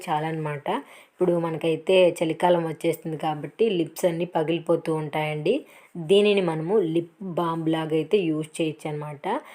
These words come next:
బయట మనకి రకరకాల కెమికల్ అన్నీ వేసి లిప్ బామ్స్ చేస్తూ ఉంటారండి. అంతేకాకుండా లిప్ బామ్స్ కొంచెము ఖరీదుగా ఉంటాయి. అలాంటప్పుడు ఈ విధంగా ట్రై చేయండి. మీకు చాలా ఈజీగా ఇంట్లోనే లిప్ బామ్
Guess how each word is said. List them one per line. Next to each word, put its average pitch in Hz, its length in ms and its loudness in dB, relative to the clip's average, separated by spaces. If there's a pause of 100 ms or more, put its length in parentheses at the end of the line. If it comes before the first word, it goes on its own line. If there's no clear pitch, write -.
(200)
బయట 170 280 2
మనకి 175 540 2
రకరకాల 165 580 0
కెమికల్ 165 480 -2
అన్నీ 156 280 -4
వేసి 156 380 -4
లిప్ 170 260 -4
బామ్స్ 165 420 2
చేస్తూ 165 360 -2
ఉంటారండి. 151 720 -2
అంతేకాకుండా 160 920 -2 (340)
లిప్ 196 200 2
బామ్స్ 175 400 2
కొంచెము 170 440 -2
ఖరీదుగా 160 640 2
ఉంటాయి. 151 580 -4 (460)
అలాంటప్పుడు 185 640 6
ఈ 175 140 2
విధంగా 165 380 2
ట్రై 160 360 2 (120)
చేయండి. 160 420 0
మీకు 175 320 -2
చాలా 160 360 0
ఈజీగా 160 500 0
ఇంట్లోనే 170 600 0
లిప్ 160 340 -2
బామ్ 175 220 -2